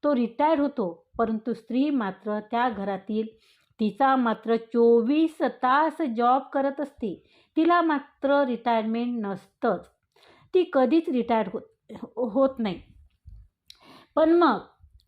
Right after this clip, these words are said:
तिच्या ज्या काही गोष्टी आहेत, त्या आपण समजून घ्यायला नको का? मला वाटतं प्रत्येक पुरुषांनी तिला समजून घेणे खूप गरजेचे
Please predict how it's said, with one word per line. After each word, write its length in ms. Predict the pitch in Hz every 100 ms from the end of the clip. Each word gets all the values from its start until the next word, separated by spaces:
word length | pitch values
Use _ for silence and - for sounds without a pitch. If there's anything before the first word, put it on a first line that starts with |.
| -
तिच्या 280 | 269 262 370
ज्या 340 | 370 359 233 190 - _ _ _ _ -
काही 520 | 247 247 262 226 196 _ _ _ _ _ _ _ _ _ _ _ _ _ - 214
गोष्टी 300 | 233 233 240
आहेत, 180 | 208 202
त्या 140 | 254
आपण 380 | 254 220 - 226
समजून 560 | 220 254 202 202 247 269
घ्यायला 320 | 262 262 277
नको 240 | 269 277 285
का? 220 | 277 269 - _ _ -
मला 400 | 196 196 214 262
वाटतं 520 | 277 208 - - 214
प्रत्येक 680 | 220 214 185 - - 294 311
पुरुषांनी 640 | 339 254 202 - 185 185 214
तिला 420 | 214 190 208 226
समजून 640 | 220 196 185 175 240 262 240
घेणे 420 | 208 202 220 233 233 _ _ _
खूप 640 | - 277 285 302 294 277 302
गरजेचे 800 | 302 247 214 196 214 202 202 233